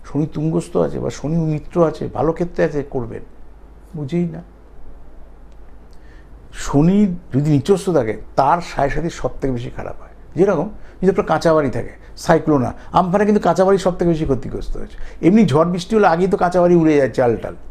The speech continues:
আপনার শক্ত বাড়ি, that is শনি তুঙ্গস্থ, তুলায় রয়েছে, সাড়ে সাতি আসবে, ঝড় আসবে, টিভি ফ্রিজের কানেকশানে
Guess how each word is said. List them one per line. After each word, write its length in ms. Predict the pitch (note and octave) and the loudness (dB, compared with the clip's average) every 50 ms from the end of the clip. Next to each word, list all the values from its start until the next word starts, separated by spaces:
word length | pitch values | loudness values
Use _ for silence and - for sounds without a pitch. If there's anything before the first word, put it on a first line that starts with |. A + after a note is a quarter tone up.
| - - - - - - - - - - - - - - - | -16 -18 -20 -20 -20 -20 -20 -20 -20 -20 -20 -20 -20 -18 -10
আপনার 260 | E3+ - - - - - - - - - - - - - - - - - - | -10 -6 -2 -2 -2 -2 -4 -8 -12 -12 -12 -12 -12 -12 -12 -12 -14 -12 -8
শক্ত 280 | - - - - - B2 | -8 -8 -8 -6 -6 -6
বাড়ি, 280 | G#2 F2 - - - - - - - - - - - - - - - - - - - - - - - - | -6 -6 -8 -8 -10 -10 -10 -10 -10 -12 -12 -12 -10 -10 -10 -12 -12 -14 -14 -16 -16 -16 -16 -16 -8 -4
that 200 | G#2+ B2 B2 - | -2 -2 -2 -2
is 200 | A3 G#3 - - B2+ - - - - - - | -6 -8 -8 -10 -10 -12 -12 -14 -14 -14 -14
শনি 280 | - - - A#2+ A#2+ D3 | -12 -6 -4 -2 -2 -2
তুঙ্গস্থ, 480 | - - C#3+ C3 A2+ F#2+ - - - - - - | -2 -2 -2 0 -2 -2 -6 -10 -14 -16 -12 -6
তুলায় 260 | C#3+ B2+ G#2 - E2+ | -2 -2 -2 -2 -4
রয়েছে, 340 | - - - - - - - - - - - - - - - - - - - - - - | -6 -6 -6 -6 -6 -6 -8 -8 -10 -14 -18 -18 -18 -18 -18 -18 -18 -18 -18 -18 -18 -14
সাড়ে 300 | - - - D3 E3+ F3 | -14 -2 0 0 2 2
সাতি 280 | - A3+ - A3 - | 0 -2 0 0 0
আসবে, 240 | - - - - F#2+ | -2 -2 -6 -10 -10
ঝড় 360 | F2 - - D#3 F#3+ G#3+ G#3+ | -6 -2 2 4 4 6 4
আসবে, 280 | F3 C3 - - - - - - - - - - - - - - - - - - | 4 2 -2 -8 -16 -18 -20 -18 -18 -18 -18 -18 -16 -14 -12 -12 -12 -14 -10 -4
টিভি 280 | - E3+ E3+ G#3 G3 F3 | 0 2 4 4 4 2
ফ্রিজের 280 | G3 G3 F#3 F#3+ F#3+ | 0 0 2 2 2
কানেকশানে 480 | F#3 F3+ F3 F3 E3+ - F3 F3 F3+ F3+ | 2 2 0 0 0 0 0 0 0 -2